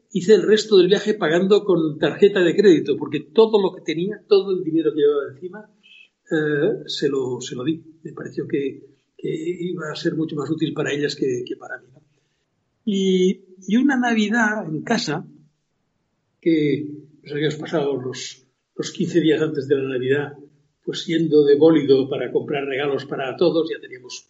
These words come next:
los cuatro hijos, ya eran a ser un poco mayores. Pues te hablo, te hablo de hace unos treinta años, ¿eh? Desde el pequeño que tiene cuarenta y cuatro debía tener diez, pues eso, y debe hacer unos treinta y cuatro años de esto, aproximadamente, eh, les propuse, "Oye,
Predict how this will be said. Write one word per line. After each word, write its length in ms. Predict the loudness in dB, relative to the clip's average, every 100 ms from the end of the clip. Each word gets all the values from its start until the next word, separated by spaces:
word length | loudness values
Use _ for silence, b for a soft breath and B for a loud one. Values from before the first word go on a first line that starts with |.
| -20
los 180 | -18 -18
cuatro 280 | -18 -4
hijos, 320 | -2 -2 -4 -6
ya 80 |
eran 240 | -10 -14 -20 _ _ -20 -20
a 40 | -16
ser 120 | -16
un 60 |
poco 180 | -16 -18
mayores. 460 | -16 -10 -10 -10 -18 _ _
Pues 120 | -2
te 80 | 0
hablo, 340 | 2 0 -2 -4
te 60 |
hablo 120 | -2 -2
de 40 |
hace 120 | -2 -14
unos 180 | -12
treinta 320 | -10 -10 -8 -8
años, 260 | -8 -12
¿eh? 140 | -14 _
Desde 380 | -20 -18 -16 -16
el 80 |
pequeño 360 | -12 -2 -2 -2
que 80 | -4
tiene 220 | -6 -8
cuarenta 480 | -6 -4 -6 -6 -6 -6
y 120 | -8
cuatro 420 | -2 -2 -2 -4
debía 220 | -2 -2
tener 400 | 0 0 -2 -6 _ _ _ _ _ _ _ _
diez, 440 | 4 4 4 -2 -12
pues 260 | -12 -8 -2
eso, 340 | 0 0 -8
y 120 | -10
debe 160 | -2 -2
hacer 100 | -2
unos 240 | -4 -2
treinta 300 | 0 2 2
y 100 | 0
cuatro 240 | 0 0 0
años 260 | 0 -4
de 60 | -6
esto, 320 | -6 -10 -12 -18 _ -14
aproximadamente, 760 | -8 -6 -6 -6 -4 -4 -4 -6 -8 -14 b b b _ 0
eh, 640 | 4 6 8 6 4 2 0 -4 -18 -20 _ _ _
les 180 | -8 -6
propuse, 380 | -6 -6 -6 -6
"Oye, 380 | -6 -8 -12